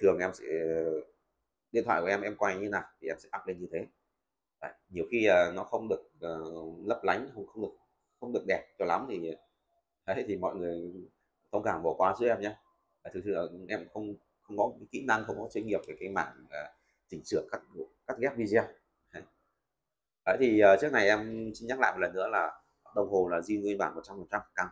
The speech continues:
kết là chính hãng, bao check, bao kiểm định toàn quốc, kể cả tất cả các đồng hồ của em bán ra, không chỉ riêng bốn chiếc này. Đấy, bao check, bao kiểm định toàn quốc. Anh em chưa yên tâm thì có thể, có thể đi kiểm định bất cứ trung tâm hoặc bất cứ chỗ nào.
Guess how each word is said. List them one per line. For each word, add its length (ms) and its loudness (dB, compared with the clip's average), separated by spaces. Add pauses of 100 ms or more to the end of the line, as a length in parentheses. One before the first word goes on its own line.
kết 160 0
là 100 -2
chính 160 -16
hãng, 180 -2 (440)
bao 240 4
check, 300 0
bao 220 2
kiểm 120 -4
định 180 -4
toàn 160 -10
quốc, 200 0 (420)
kể 140 0
cả 200 2
tất 100 4 (100)
cả 200 8
các 100 -10
đồng 180 0
hồ 160 -4
của 60 -6
em 120 -6
bán 140 -6
ra, 100 2 (220)
không 180 -8
chỉ 180 -6
riêng 180 0
bốn 160 2
chiếc 140 -8
này. 140 -6 (640)
Đấy, 200 -10
bao 220 2
check, 180 -2
bao 220 0
kiểm 100 -2
định 160 -4
toàn 160 -16
quốc. 240 0 (2250)
Anh 140 0
em 160 0
chưa 120 6
yên 180 4
tâm 120 4
thì 80 -4
có 180 -2
thể, 100 0 (260)
có 100 -10
thể 60 -10
đi 220 -6
kiểm 140 6
định 160 2 (200)
bất 100 2 (100)
cứ 420 0 (240)
trung 140 -10
tâm 200 4
hoặc 140 -14
bất 100 -2 (100)
cứ 200 -2
chỗ 160 -6
nào. 160 -4